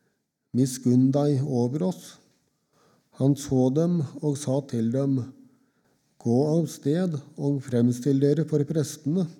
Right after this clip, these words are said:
Og det skjedde mens de var på vei dit, at de ble renset. Men en av dem vendte tilbake da han så at han var blitt helbredet,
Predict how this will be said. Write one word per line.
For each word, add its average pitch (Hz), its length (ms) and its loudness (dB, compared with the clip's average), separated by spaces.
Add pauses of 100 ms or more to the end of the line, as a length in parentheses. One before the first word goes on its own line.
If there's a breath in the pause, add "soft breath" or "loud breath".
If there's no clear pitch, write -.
(920 soft breath)
Og 123 140 -4
det 127 180 2
skjedde 156 480 0
mens 139 240 2
de 165 160 2
var 135 380 2
på 165 160 -2
vei 143 180 2
dit, 165 460 -6 (340)
at 131 160 -2
de 151 80 4
ble 131 240 4
renset. 143 720 -2 (1200 soft breath)
Men 151 220 2
en 143 320 4
av 151 80 2
dem 156 180 2
vendte 131 380 0
tilbake 127 640 0 (560 loud breath)
da 127 160 0
han 139 160 2
så - 180 -8 (140)
at 135 100 -4
han 143 140 2
var 139 160 4
blitt 143 240 -2
helbredet, 143 720 -2